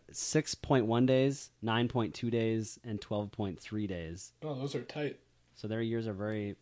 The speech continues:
Speaker 1: very, uh, short. And there was an artist rendering on this. You saw this, right? You saw the, uh, artist picture of this thing?
Speaker 2: The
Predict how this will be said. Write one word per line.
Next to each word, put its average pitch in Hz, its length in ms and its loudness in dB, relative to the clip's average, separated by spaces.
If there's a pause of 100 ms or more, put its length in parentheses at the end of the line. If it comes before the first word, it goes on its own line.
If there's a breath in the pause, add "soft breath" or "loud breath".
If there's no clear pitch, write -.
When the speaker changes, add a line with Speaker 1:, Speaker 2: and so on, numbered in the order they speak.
(240)
Speaker 1:
very, 110 500 -4
uh, 95 220 -6
short. 98 480 -4
And 120 280 -4 (200)
there 131 80 -2
was 131 120 -2
an 127 200 2
artist 170 360 -2
rendering 110 360 -2
on 101 100 -2
this. 98 220 -4
You 160 80 -2
saw 120 180 2
this, 98 180 -4
right? 107 240 -2
You 117 80 -8
saw 110 220 -2
the, 101 340 -4
uh, 92 120 -6
artist 107 320 -6
picture 113 320 -6
of 107 100 -4
this 113 160 -6
thing? 120 260 -8 (540)
Speaker 2:
The 143 340 0